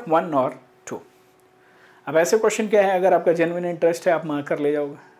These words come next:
अगर इंटरेस्ट नहीं है क्रिकेट को बस ऐसे ही देखते हो, आप, अ, ट्रैक रिकॉर्ड्स और ये सारी चीज़ अगर फॉलो नहीं करते हो तो फिर गड़बड़ होने के चांसेस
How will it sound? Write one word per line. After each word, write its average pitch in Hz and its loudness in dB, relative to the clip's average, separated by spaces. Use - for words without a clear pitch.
अगर 160 2
इंटरेस्ट 175 -2
नहीं 185 -6
है 185 -6
क्रिकेट 175 -4
को 185 -4
बस 160 0
ऐसे 156 -2
ही 170 -2
देखते 175 -6
हो, 165 -6
आप, 156 -2
अ, 175 4
ट्रैक 160 2
रिकॉर्ड्स 165 2
और 175 2
ये 175 2
सारी 175 2
चीज़ 175 -4
अगर 170 0
फॉलो 165 2
नहीं 165 -4
करते 175 -2
हो 175 0
तो 180 -6
फिर 214 -2
गड़बड़ 160 4
होने 156 0
के 165 -4
चांसेस 160 -4